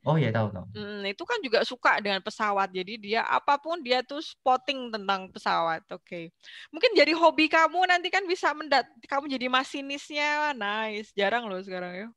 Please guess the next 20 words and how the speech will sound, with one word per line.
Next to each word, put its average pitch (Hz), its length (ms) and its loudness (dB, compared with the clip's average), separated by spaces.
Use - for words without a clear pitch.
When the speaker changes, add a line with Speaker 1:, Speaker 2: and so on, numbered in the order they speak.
Speaker 2:
Kamu 330 160 4
pengen 359 240 -2
jadi 269 80 -2
masinisnya? 294 640 -2
Speaker 1:
Nggak 104 180 2
bisa, 117 300 4
Bu, 110 320 -2
jadi 107 160 -4
Speaker 2:
Oh, 110 80 0
Speaker 1:
masinis. 104 560 -4
Speaker 2:
belum. 190 400 -4
Speaker 1:
Soalnya 113 160 4
kan 143 80 8
Speaker 2:
So, 240 160 8
Speaker 1:
minus. 131 220 -2
Speaker 2:
oh, 311 220 2
mi-, 349 160 -6
oh, 359 560 -4
iya 180 400 -6
ya. 190 240 -4